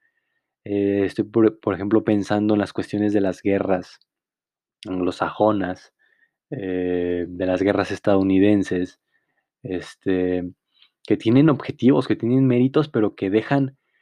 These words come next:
de como, como, como en el terreno una serie de esquirlas, una serie de efectos secundarios que sin lugar a dudas, eh, superan,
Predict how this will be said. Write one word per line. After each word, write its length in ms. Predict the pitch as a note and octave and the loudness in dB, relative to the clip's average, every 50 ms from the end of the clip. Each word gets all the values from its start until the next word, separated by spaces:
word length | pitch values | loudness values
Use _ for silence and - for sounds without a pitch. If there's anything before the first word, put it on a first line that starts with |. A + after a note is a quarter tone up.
| _ _ _ - | _ _ _ -4
de 220 | G#2 A2 G#2 - | -2 -2 -2 -2
como, 400 | - A2+ A2 A2 G#2+ G2+ G2+ G2 | 0 0 0 0 0 -6 -6 -4
como, 400 | - G#2 G2+ G2+ G2+ G#2+ A2 - | -4 -4 -2 0 0 -2 -2 -2
como 220 | - A2 G#2 G#2 | -4 -2 0 2
en 80 | G#2 G#2+ | 2 2
el 140 | G#2 G2 - | 0 0 0
terreno 420 | - G#2+ F#2+ G2 G#2+ A2+ A#2+ C3 | 0 0 2 2 2 2 4 4
una 140 | C3 C3 B2+ | 4 2 0
serie 260 | - - B2+ C3 C3 | 0 2 4 4 6
de 80 | A#2+ G#2+ | 6 4
esquirlas, 640 | F#2 - - - A2+ A2+ B2 B2 A#2 G#2 G2 - A#2 | 0 -2 -8 -6 -2 -2 0 0 -2 -4 -4 -4 0
una 140 | A#2 A2+ | 0 0
serie 240 | A2 - B2+ C3 B2+ | 0 2 4 4 6
de 60 | A#2 | 6
efectos 360 | G2 - - A2 - - A2+ - | 4 2 -2 -6 -4 -6 -8 -8
secundarios 800 | - - - G#2 G2+ G2+ G#2+ A2 G#2+ G2 F#2+ F#2+ - - _ _ _ _ _ _ _ _ _ _ _ _ _ _ _ _ _ _ _ | -8 -8 -8 -6 -4 0 0 0 0 0 -2 -4 -8 -16 _ _ _ _ _ _ _ _ _ _ _ _ _ _ _ _ _ _ _
que 760 | - G#2 G2+ G2+ G2+ G2+ G2+ G2+ G2+ G2+ G2+ G2+ F#2+ F#2+ F#2+ _ _ _ _ _ _ _ _ _ _ _ _ _ _ _ - | -2 0 2 4 4 4 2 2 2 2 2 0 -2 -4 -8 _ _ _ _ _ _ _ _ _ _ _ _ _ _ _ -18
sin 320 | - - - B2 A2+ A2 | -14 -2 0 2 2 4
lugar 220 | G#2 G2+ G#2 G#2+ A2+ | 2 4 4 6 6
a 100 | A#2 A#2 | 6 6
dudas, 540 | A#2 A#2+ A#2+ B2 B2 A#2+ B2 B2 - - _ _ _ _ - _ _ _ _ | 6 8 6 8 6 6 4 2 -2 -12 _ _ _ _ -20 _ _ _ _
eh, 560 | - - G2 G2 G2 G2 F#2+ F#2+ F#2+ F#2+ F#2 F#2 F2+ F#2 F#2+ F#2+ - - - - - B2 - _ _ | -10 -6 -4 -4 -2 -2 -2 -2 -4 -4 -6 -8 -10 -10 -12 -12 -12 -14 -16 -16 -16 -16 -16 _ _
superan, 1080 | - - - A2+ - - A2+ A#2 B2 C#3 C3+ A#2 G#2 G#2+ G#2+ G#2+ G#2 G2+ G2+ G2 | -20 -12 -12 -12 -4 0 2 4 4 4 4 4 2 0 0 -2 -4 -4 -6 -10